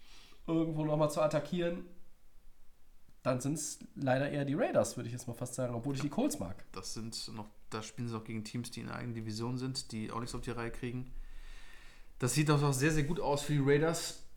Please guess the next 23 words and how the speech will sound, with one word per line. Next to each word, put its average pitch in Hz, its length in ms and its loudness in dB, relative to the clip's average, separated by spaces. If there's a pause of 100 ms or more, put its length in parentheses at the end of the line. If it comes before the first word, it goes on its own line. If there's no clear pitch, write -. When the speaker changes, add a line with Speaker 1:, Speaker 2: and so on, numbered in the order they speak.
Speaker 2:
trotz 151 200 -6
diesen 139 160 0
ganzen 135 240 -2
Troubles 135 360 0
in 127 60 2
der 127 80 0
Offseason, 147 520 -2
also 127 520 0 (480)
Speaker 1:
Und 180 280 8
auch 139 160 12
jetzt 143 240 6
in 135 80 8
den 127 60 8
letzten 127 220 4
Wochen. 139 340 6
Speaker 2:
In - 60 -14
den 117 80 0
letzten 120 200 6
Speaker 1:
Performances 147 440 10
Speaker 2:
Wochen. 147 60 6
Speaker 1:
waren 156 160 12
nicht 165 160 4
gut. 117 260 2